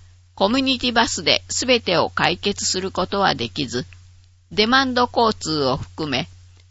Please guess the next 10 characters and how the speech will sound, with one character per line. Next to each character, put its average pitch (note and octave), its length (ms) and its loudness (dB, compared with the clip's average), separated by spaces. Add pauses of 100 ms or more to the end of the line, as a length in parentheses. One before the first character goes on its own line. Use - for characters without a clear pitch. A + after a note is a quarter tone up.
(120)
福 C4+ 200 -2
祉 C#4 180 0
的 A#3+ 260 -2
観 A3 280 2
点 D3 280 -2
で D3+ 140 0
も B2+ 200 -4 (380)
地 C4+ 180 2
域 F3 180 -4
の D3+ 180 0